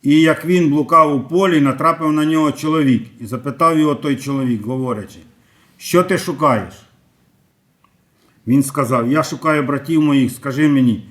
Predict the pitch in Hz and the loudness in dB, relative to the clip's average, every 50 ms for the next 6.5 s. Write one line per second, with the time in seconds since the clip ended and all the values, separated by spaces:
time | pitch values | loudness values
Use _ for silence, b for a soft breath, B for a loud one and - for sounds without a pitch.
0 | B B - 98 107 147 151 151 147 147 143 123 - - 131 - - 120 107 90 | B B -14 -6 -2 0 0 2 2 2 0 0 -2 -4 -6 -6 -6 -10 -10 -10
1 | - - _ _ _ _ _ _ _ _ _ _ _ _ _ _ _ _ _ _ | -12 -18 _ _ _ _ _ _ _ _ _ _ _ _ _ _ _ _ _ _
2 | _ _ _ _ _ _ _ _ _ _ _ _ _ _ _ _ - 113 107 - | _ _ _ _ _ _ _ _ _ _ _ _ _ _ _ _ -12 -12 -8 -4
3 | 143 135 139 160 165 160 - 147 139 - - 147 143 139 131 123 113 113 117 127 | -2 2 4 4 2 2 2 -2 -4 -4 -4 -4 -2 0 2 2 0 -2 -2 -2
4 | 143 165 175 175 - 143 - 151 170 160 131 117 131 147 156 143 - - 135 123 | 0 0 0 -2 -4 -10 -6 -4 -2 -2 -2 -2 0 0 0 -2 -2 -6 -8 -6
5 | 113 123 139 139 135 131 135 - 160 160 156 151 - - 139 139 139 139 127 135 | -4 -2 0 0 0 -2 -2 -2 0 2 2 0 0 -2 -2 0 0 2 2 0
6 | 135 135 135 131 123 117 104 98 92 | 0 0 -2 -2 -2 -2 -4 -4 -8